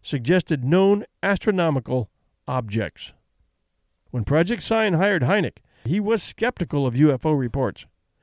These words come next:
Hynek suspected that they were made by unreliable witnesses or by persons who had misidentified man-made or natural objects.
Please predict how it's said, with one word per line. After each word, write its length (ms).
Hynek 300
suspected 560
that 140
they 100
were 140
made 280
by 220
unreliable 640
witnesses 540
or 160
by 160
persons 460
who 60
had 120
misidentified 840
man-made 680
or 80
natural 520
objects. 500